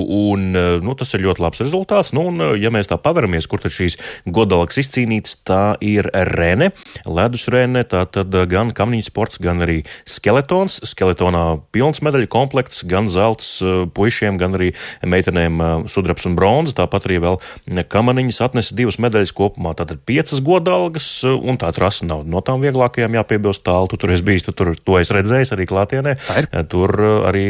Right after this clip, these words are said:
Speaker 1: Latvijas pieaugušiem negāja nemaz tik viegli pirms sešiem gadiem.
Speaker 2: Bet, nu, diezgan droši mums ir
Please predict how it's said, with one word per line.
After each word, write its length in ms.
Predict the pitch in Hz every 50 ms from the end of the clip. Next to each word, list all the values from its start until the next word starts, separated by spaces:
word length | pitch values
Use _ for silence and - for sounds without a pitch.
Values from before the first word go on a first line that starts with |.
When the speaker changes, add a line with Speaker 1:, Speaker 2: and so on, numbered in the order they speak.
| 101 98 - - -
Speaker 1:
Latvijas 360 | 101 95 92 - 110 95 - -
pieaugušiem 480 | 110 95 90 87 85 - - 92 87
negāja 260 | 87 85 85 92 92 92
nemaz 200 | 90 92 90 -
tik 120 | 90 -
viegli 280 | 92 82 80 76 80 71
pirms 180 | 80 78 78 - -
sešiem 260 | 78 - - 80 78
gadiem. 300 | 78 76 78 73 71 73 - - - - - - - - _ _ _ -
Speaker 2:
Bet, 320 | 139 139 131 - - -
nu, 220 | 139 139 151 151 147 -
diezgan 480 | - - 165 127 147 139 127 151 147 127
droši 380 | 117 120 123 135 135 - 170 147
mums 240 | 131 139 - - -
ir 80 | 123